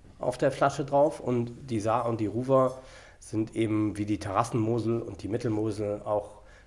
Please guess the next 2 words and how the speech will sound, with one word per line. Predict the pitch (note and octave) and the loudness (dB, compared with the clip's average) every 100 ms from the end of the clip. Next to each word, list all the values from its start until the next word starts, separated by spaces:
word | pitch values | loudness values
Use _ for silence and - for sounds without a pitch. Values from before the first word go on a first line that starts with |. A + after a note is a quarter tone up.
| - - | -20 -14
Subregionen. | - F2+ A#2 A#2+ - - - - - - - G2+ G2 G2 A#2+ A#2+ A2+ G2 F2 - - - - - - - - - - | -8 -2 -2 -4 -14 -20 -20 -20 -20 -16 -6 -6 -2 -2 2 2 0 -2 -8 -16 -20 -20 -20 -20 -20 -20 -20 -20 -14
So, | - A#2+ A2 - | -2 0 0 -4